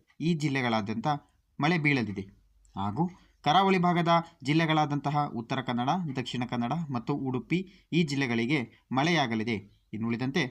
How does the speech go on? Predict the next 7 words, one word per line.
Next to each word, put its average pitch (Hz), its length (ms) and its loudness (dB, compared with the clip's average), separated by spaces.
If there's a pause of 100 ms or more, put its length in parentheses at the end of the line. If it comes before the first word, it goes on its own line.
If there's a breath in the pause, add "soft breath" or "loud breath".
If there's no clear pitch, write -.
(300 loud breath)
ಭಾರೀ 151 320 4
ಮಳೆಯ 160 280 4 (120)
ಪರಿಣಾಮ 135 380 2 (220)
ಕೆಲವು 151 240 2
ಕಡೆ 151 220 0 (360 soft breath)
ರಸ್ತೆಗಳ 160 480 -2
ಸಂಚಾರ 147 460 0